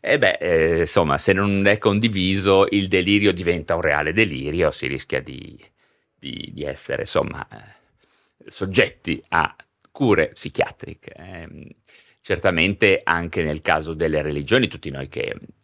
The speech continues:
crediamo in un al di là, eh, e in un Dio, beh, nel momento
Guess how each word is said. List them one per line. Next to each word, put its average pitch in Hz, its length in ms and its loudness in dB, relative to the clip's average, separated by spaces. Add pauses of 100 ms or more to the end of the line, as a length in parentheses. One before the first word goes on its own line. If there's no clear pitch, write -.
crediamo 80 640 -2
in 76 100 -6
un 69 80 -10
al 65 100 -12
di 67 140 -16
là, 90 420 2
eh, 73 460 -6
e 73 140 -4
in 76 120 -8
un 90 140 -6
Dio, 73 180 -2
beh, - 160 -6 (220)
nel 76 140 -20
momento 80 760 0